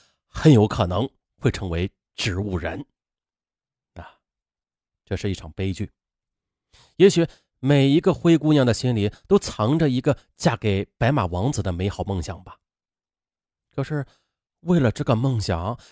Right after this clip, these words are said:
让一句谎言就像雪球一样，还越滚越大，越滚越大啊，像毒瘤恶疮一样啊，不断的衍生出很多的麻烦。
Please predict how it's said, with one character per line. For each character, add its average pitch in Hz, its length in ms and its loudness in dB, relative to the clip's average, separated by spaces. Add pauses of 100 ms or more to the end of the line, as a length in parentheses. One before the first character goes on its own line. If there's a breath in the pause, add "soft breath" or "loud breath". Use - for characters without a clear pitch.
让 180 160 2
一 151 100 2
句 214 120 4
谎 110 440 4
言 123 280 4
就 226 100 -2
像 208 140 4 (260 soft breath)
雪 - 380 -2
球 107 440 -2
一 175 100 2
样， 87 180 -6 (320)
还 - 160 -12
越 135 220 0
滚 82 180 -12
越 87 140 -8
大， - 300 -12
越 240 180 4
滚 - 220 -6
越 80 120 -10
大 - 160 -12 (440)
啊， 147 160 -6 (180 loud breath)
像 185 200 2 (120)
毒 247 240 4
瘤 160 340 4
恶 170 280 4
疮 262 420 2
一 117 120 -4
样 123 220 -6 (180)
啊， 123 120 -14
不 220 140 -4
断 233 200 4
的 185 120 2 (200 loud breath)
衍 113 200 2
生 151 180 2
出 - 120 0
很 98 200 -4
多 107 100 0
的 135 60 2
麻 87 240 -8
烦。 170 160 -10